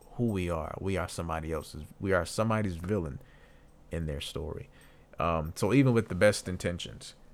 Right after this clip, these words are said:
uh, we we, um,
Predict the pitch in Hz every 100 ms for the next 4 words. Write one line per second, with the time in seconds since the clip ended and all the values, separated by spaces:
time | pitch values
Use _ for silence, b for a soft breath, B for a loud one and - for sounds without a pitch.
0 | - - - - 92 90 82 98 101 101
1 | 95 90 - - - - - - - -
2 | - B B B B B - 98 95 80
3 | 85 85 78